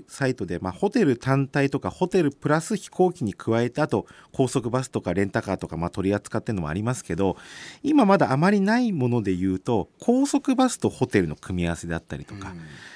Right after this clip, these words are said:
Speaker 1: あと最近少し出始めてますけど、ジェイアールとホテルの組み合わせ。
Speaker 2: うん。
Speaker 1: あと場合によってはこれ私鉄とホテルの組み合わせ。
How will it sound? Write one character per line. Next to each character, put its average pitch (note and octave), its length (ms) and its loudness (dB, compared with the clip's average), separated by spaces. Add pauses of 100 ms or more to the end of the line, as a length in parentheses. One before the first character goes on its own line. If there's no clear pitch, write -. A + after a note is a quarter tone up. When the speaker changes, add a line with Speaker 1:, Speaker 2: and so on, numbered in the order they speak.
(140)
Speaker 1:
あ A3 100 -2
と D3+ 220 2
最 D4 280 0
近 D4+ 160 6
少 - 160 0
し G#3+ 140 0
出 C3+ 80 4
始 D3+ 180 2
め E3 80 4
て D#3 80 -2
ま E3+ 100 4
す F3 60 -6
け - 80 -4
ど、 F2 100 0
ジ A2+ 140 2
ェ A3 100 4
イ B3 120 2
ア C4 180 4
ー - 20 2
ル A3+ 100 2
と B3+ 140 2
ホ - 160 0
テ G#2+ 140 2
ル G2+ 60 0
の D#3 100 2
組 F2 240 -8
み D2 40 -6
合 C#2+ 40 -6
わ C#2+ 60 -10
せ。 - 140 -18 (140)
Speaker 2:
う - 40 -18
ん。 D#2+ 220 -14 (360)
Speaker 1:
あ - 140 -2
と C3 80 2
場 C3+ 140 4
合 G#3+ 40 4
に A#3+ 60 4
よ C4 60 0
っ - 20 -8
て - 80 0
は - 20 -4
こ - 80 -4
れ F#2+ 60 -4
私 - 140 -6
鉄 C#4+ 260 0
と C#4+ 100 2
ホ C#4+ 160 2
テ G#3+ 140 4
ル A2+ 80 2
の F2 80 -2
組 F2+ 240 -10
み E2 60 -6
合 D#2 40 -6
わ D#2 80 -8
せ。 D#2+ 160 -10